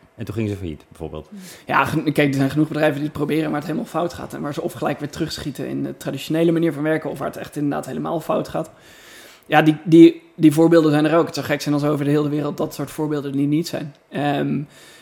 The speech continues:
Speaker 2: en, en ik denk waar het meestal fout gaat, zijn organisaties die iets horen van wat een ander bedrijf doet.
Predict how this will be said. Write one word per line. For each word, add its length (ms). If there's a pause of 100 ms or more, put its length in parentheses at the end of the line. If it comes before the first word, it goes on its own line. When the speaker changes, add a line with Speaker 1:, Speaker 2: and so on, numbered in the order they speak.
(160)
Speaker 2:
en, 240
en 220 (100)
ik 140
denk 160
waar 100
het 100
meestal 380
fout 280
gaat, 300 (300)
zijn 240
organisaties 760
die 160
iets 160
horen 540 (360)
van 380
wat 160
een 80
ander 220
bedrijf 340
doet. 240